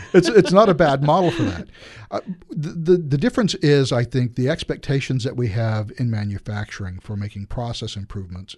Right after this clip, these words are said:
and most manufacturing today is, is primarily automated. And so process improvements are,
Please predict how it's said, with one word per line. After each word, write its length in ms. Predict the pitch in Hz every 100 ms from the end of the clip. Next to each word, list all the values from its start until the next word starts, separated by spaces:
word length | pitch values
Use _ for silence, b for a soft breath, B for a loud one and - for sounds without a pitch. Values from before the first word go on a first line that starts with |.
| -
and 160 | 120
most 220 | 123 -
manufacturing 640 | 120 107 104 107 104 - 101
today 280 | 101 101 98
is, 260 | 92 -
is 180 | - 101 -
primarily 640 | - 127 107 98 101 95
automated. 560 | 92 95 85 82 73 - B B B B B
And 180 | 107
so 260 | 104 110 101
process 520 | - 127 117 - 107
improvements 600 | 104 98 117 101 101 104 -
are, 160 | 113